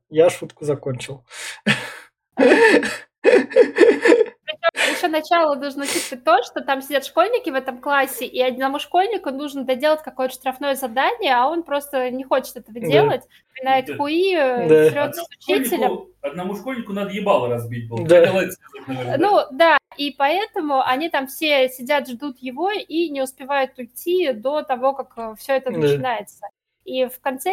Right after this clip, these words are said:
Speaker 2: ему это аукнется, потому что его явно за это будут, э, все ругать. И не только, потому что если бы он быстро все сделал, они бы ушли и, э, не попали бы в эту
Speaker 1: Мгм.
Speaker 2: ситуацию, что они
Speaker 3: Напоролись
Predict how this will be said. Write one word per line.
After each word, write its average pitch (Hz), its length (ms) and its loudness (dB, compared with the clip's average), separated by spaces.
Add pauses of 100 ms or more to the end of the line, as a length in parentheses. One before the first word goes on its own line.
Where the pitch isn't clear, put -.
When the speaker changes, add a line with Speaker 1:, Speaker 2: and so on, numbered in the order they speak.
Speaker 2:
ему 277 240 0
это 285 240 -2
аукнется, 320 540 -4
потому 247 300 -12
что - 180 -14
его 247 200 -4
явно 285 380 0
за 240 100 -2
это 254 220 -4
будут, 247 360 -8 (100)
э, 226 200 -8
все 233 360 -4
ругать. 240 500 -6 (640)
И 254 100 -12
не 240 100 -4
только, 247 400 -4 (380)
потому 247 340 -4
что 247 400 0
если 262 360 -4
бы 226 120 -8
он 226 380 -4
быстро 262 280 -6
все 254 160 -16
сделал, 359 340 -2
они 240 180 -2
бы 226 160 -8
ушли 302 340 -6
и, 302 320 -2
э, 226 240 -4
не 247 140 -8
попали 269 320 -2
бы 208 80 -12
в 233 40 -10
эту 233 140 -12
Speaker 1:
Мгм. 135 100 -4
Speaker 2:
ситуацию, 269 380 -2
что - 160 -8
они 240 140 -4
Speaker 3:
Напоролись 160 220 0